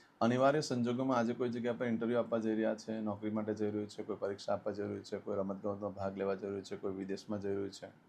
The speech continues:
આજના દિવસે કોઈને નવો ધંધો ચાલુ કરવો પડે એમ જ છે, આજના દિવસે ડિલિવરી હોઈ શકે, કોઈની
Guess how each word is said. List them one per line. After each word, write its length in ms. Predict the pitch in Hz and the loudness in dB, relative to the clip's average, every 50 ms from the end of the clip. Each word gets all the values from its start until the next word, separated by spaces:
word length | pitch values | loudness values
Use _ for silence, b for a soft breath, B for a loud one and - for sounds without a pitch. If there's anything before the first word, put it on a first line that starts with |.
| - _ _ _ _ _ - b b b b b b b b - | -20 _ _ _ _ _ -20 b b b b b b b b 8
આજના 220 | 104 113 117 123 | 8 8 8 8
દિવસે 240 | 127 131 131 131 131 | 6 4 2 2 0
કોઈને 260 | 113 123 127 127 123 | 0 0 0 2 2
નવો 280 | 123 120 120 120 120 117 | 2 2 4 4 4 2
ધંધો 260 | 113 113 113 113 117 | 2 0 0 0 2
ચાલુ 240 | 113 117 110 107 110 | 4 4 4 2 2
કરવો 200 | 107 113 113 107 | 0 0 -2 -2
પડે 160 | 104 113 110 | 0 0 0
એમ 180 | 107 104 104 107 | 0 0 0 -2
જ 40 | |
છે, 440 | 107 - - - 107 107 107 95 - | -4 -6 -6 -4 -4 -4 -4 -6 -6
આજના 240 | - 104 101 101 101 | -8 -8 -6 -4 -2
દિવસે 400 | 104 107 107 - 110 107 104 107 | -2 -4 -2 -2 -2 -2 0 -2
ડિલિવરી 440 | 107 107 104 101 104 104 104 107 107 | -2 -2 -2 0 0 0 0 0 0
હોઈ 140 | 104 104 104 | -2 -4 -6
શકે, 220 | - - 104 101 | -4 -6 -6 -6
કોઈની 460 | 98 - 101 101 104 101 98 92 76 | -6 -6 -6 -6 -4 -6 -6 -8 -10